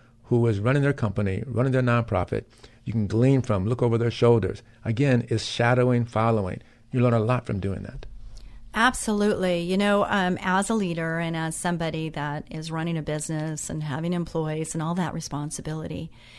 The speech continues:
Speaker 2: uh, you know, I, I found for a while there it was very difficult for me to ask questions or to get advice. And I realized I was doing me and everyone else a disservice for,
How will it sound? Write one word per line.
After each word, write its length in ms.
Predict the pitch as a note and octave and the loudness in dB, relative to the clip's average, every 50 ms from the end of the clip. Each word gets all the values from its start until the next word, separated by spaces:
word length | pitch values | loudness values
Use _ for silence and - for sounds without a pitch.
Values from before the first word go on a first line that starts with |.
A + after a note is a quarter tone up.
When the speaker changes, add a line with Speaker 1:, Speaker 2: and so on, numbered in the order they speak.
| - - - - - - | -20 -20 -20 -16 -8 -6
Speaker 2:
uh, 300 | F3+ E3+ E3 E3 E3 - | -4 -4 -2 -4 -4 -4
you 140 | - F3+ F#3 | -4 -2 -2
know, 340 | F3+ E3+ D#3+ D#3+ D#3+ D#3+ - - | 0 0 -2 -2 -4 -6 -6 -2
I, 200 | - E3+ E3+ - - | -2 -2 -2 -2 -2
I 160 | F3+ E3+ F3 | -4 -4 -4
found 380 | F3+ - - F3+ F3 F3 F3 - | -4 -4 -2 -2 -2 -2 -2 -2
for 120 | - F#3 | -2 -2
a 60 | E3+ | -2
while 220 | E3 D#3+ D#3+ D#3+ D#3+ | 0 0 -2 -2 -2
there 160 | E3 D#3+ E3 | -2 -2 -4
it 40 | D#3 | -4
was 120 | - E3+ | -6 -4
very 160 | - A3 A#3 | -2 -2 -2
difficult 440 | A3+ - F3+ E3+ - - - F3 - | 0 0 -2 -4 -4 -4 -6 -6 -6
for 100 | - - F3 | -4 -4 -4
me 100 | E3 E3 | -4 -4
to 80 | E3+ | -4
ask 560 | D#3+ - D#3+ D#3+ D#3+ D#3+ - - - - - - - - _ - - - - - - | -4 -4 -4 -4 -4 -4 -6 -8 -10 -12 -16 -20 -20 -20 _ -20 -20 -20 -20 -8 -2
questions 480 | - F#3 E3 - - F#3+ F3 F3 E3+ | 0 0 0 0 0 0 0 0 0
or 280 | - - F3+ E3 E3 E3+ | 0 2 2 2 2 0
to 580 | - - - E3+ D#3+ D#3 D#3 D#3 D#3 D3+ D3 - - - | -2 -2 -2 -2 0 0 -2 -2 -4 -6 -8 -10 -8 -2
get 260 | - F3 E3 - - | 0 0 0 0 -2
advice. 560 | D#3+ D#3+ D3+ - F#3 F#3 F3+ E3 E3 D#3+ - - - - - - | -6 -6 -2 2 4 4 4 4 2 -2 -6 -10 -16 -18 -14 -4
And 120 | - F#3 F3+ | 0 2 2
I 40 | E3+ | 4
realized 500 | E3 F3+ F#3+ G3 F#3 E3+ E3 E3 - - - | 4 4 4 6 6 4 4 2 -2 -2 0
I 100 | F#3 F#3 | 2 2
was 160 | F#3 F3+ E3 | 2 2 0
doing 320 | - F3 E3 E3 E3 E3 E3 | -2 -2 -2 -2 -2 -2 0
me 220 | F3 F#3 F#3+ F#3+ | 2 2 2 2
and 100 | F3+ E3+ | 2 0
everyone 320 | E3 E3 E3+ D#3+ D#3+ D#3 E3+ | 0 -2 -2 -2 -2 0 2
else 280 | F#3 F#3+ F3 E3+ - | 4 4 2 2 0
a 40 | - | -4
disservice 540 | - D#3 - - G3 G3 F#3+ F3 E3 D#3 - | -6 -6 -2 0 2 2 2 2 0 -2 -4
for, 300 | - - E3 D#3+ D#3+ | -4 -4 -2 -2 -4